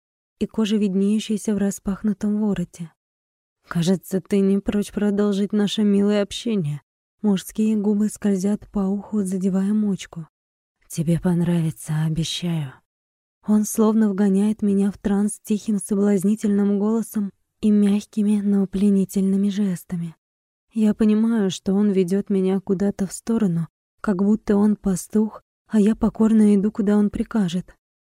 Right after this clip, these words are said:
О боже, что это со мной? Неужели я растаяла всего от одного поцелуя? Я должна прекратить это. Немедленно. Я резко останавливаюсь и ныряю под руку мужчины, стремясь убежать от него.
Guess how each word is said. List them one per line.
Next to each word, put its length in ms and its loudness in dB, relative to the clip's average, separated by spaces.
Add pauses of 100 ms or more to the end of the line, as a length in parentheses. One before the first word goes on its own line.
(340)
О 180 -8
боже, 320 -2
что 240 -6
это 200 -4
со 200 -4
мной? 260 -4 (540)
Неужели 440 2
я 160 2
растаяла 520 -2
всего 280 0
от 160 0
одного 380 0
поцелуя? 680 -2 (580)
Я 220 2
должна 480 2
прекратить 720 -2
это. 260 -4 (340)
Немедленно. 680 4 (380)
Я 220 2
резко 340 0
останавливаюсь 840 0
и 60 0
ныряю 420 2
под 280 0
руку 180 -2
мужчины, 460 -2
стремясь 560 -2
убежать 440 -2
от 140 -2
него. 320 -4